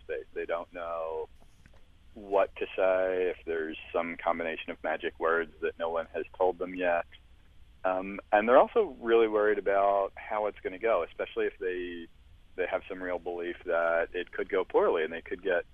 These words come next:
turned down. Um, one of the, I'm actually gonna go with two of the things that I, uh, encourage boys to do, and in particular encourage parents to do,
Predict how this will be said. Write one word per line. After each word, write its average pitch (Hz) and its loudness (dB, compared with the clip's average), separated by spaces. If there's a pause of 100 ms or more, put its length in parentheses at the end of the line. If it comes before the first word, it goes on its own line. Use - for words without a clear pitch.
turned 92 -8
down. 82 -2 (880)
Um, 87 -4 (540)
one 113 6
of 113 2
the, 104 6 (100)
I'm 95 -10 (160)
actually 87 -6
gonna 87 -8
go 85 2
with 82 0 (120)
two 240 6
of 180 8
the 85 4
things 82 -2
that 85 -2
I, 80 2 (460)
uh, 80 2 (100)
encourage 98 -2
boys 85 0
to 90 -4
do, 82 -2
and 82 -6
in 85 -8
particular 92 -2
encourage 82 -2
parents 160 -4 (100)
to 92 -8
do, 80 -2